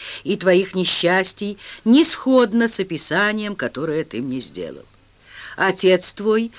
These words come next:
как и многие другие, получил о смерти твоей вымышленные известия.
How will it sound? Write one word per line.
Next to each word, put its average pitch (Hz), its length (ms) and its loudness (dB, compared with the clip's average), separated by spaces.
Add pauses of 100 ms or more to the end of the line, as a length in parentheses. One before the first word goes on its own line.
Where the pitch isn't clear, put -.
(180)
как 202 240 4
и 226 40 10
многие 208 440 2
другие, 202 500 0
получил 208 580 0
о 190 120 0
смерти 208 560 -2
твоей 196 500 2 (240)
вымышленные 208 1160 0
известия. 220 680 -4